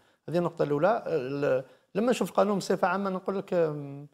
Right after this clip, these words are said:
احنا، احنا، احنا كجزائريين وك-، كأساتذة جامعيين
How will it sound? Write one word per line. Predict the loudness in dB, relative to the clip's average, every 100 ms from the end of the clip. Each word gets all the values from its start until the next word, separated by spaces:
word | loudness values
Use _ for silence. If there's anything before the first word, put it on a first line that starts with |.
| _ _ _
احنا، | -4 -2 -4
احنا، | -4 -2 -2 -2
احنا | -4 -6
كجزائريين | -4 -4 -4 -2 0 -2 -2
وك-، | -6 -2
كأساتذة | -2 -2 -2 -2 -2 0 0 0 -2 -2
جامعيين | -2 -2 -2 -4